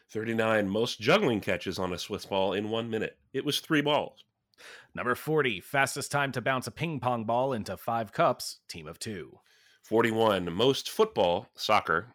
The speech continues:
Speaker 1: arm rolls in thirty seconds.
Speaker 2: Forty-two, most bars of soap stacked in one minute, team of two.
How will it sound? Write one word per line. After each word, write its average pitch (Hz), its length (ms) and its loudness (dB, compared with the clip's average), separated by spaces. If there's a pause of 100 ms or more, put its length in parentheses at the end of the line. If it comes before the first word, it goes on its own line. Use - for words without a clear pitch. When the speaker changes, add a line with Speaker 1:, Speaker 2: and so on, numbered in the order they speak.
(140)
Speaker 1:
arm 139 280 4
rolls 90 360 0
in 120 200 -6
thirty 95 300 -4
seconds. - 540 -8 (500)
Speaker 2:
Forty-two, 139 540 0
most 147 280 -2
bars 143 300 2
of 131 120 -6
soap - 420 2 (100)
stacked - 600 -2
in 127 180 -4
one 104 220 -4
minute, 107 400 -8 (180)
team 78 240 -14
of 90 120 -14
two. - 200 -12